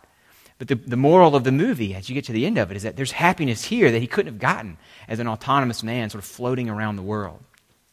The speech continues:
There ha-, there's happiness from embracing and giving himself to a community that he didn't choose, made up of people that he didn't choose. These connections come to him before he was even born,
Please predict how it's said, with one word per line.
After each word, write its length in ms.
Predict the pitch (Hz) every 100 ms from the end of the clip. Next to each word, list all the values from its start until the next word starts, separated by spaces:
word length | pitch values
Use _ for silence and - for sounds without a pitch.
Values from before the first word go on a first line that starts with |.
| _ _ _ _ - -
There 140 | 139 135
ha-, 120 | 147
there's 160 | 143 131
happiness 480 | 160 202 151 120 -
from 160 | 127
embracing 640 | 117 104 123 160 175 127
and 180 | 113 95
giving 280 | 147 185 175
himself 480 | 110 95 - 95 -
to 160 | 117
a 20 | 107
community 380 | 120 147 151
that 100 | 117
he 100 | 113
didn't 200 | 190 170
choose, 540 | 117 - 240 87 - - _ _ _ -
made 200 | 117 147
up 140 | 185 165
of 180 | - -
people 400 | 226 240 113 95
that 160 | 127 107 -
he 180 | 107 127
didn't 280 | 101 - 98
choose. 500 | - 107 90 - - _ _ _ _ _ -
These 160 | 156 151
connections 500 | - 151 180 151 -
come 360 | - 196 202
to 120 | -
him 200 | 110 104
before 640 | 95 104 - 185 180 87 - _ _ _ _
he 140 | -
was 140 | 165 151
even 240 | 170 139
born, 360 | 107 220 147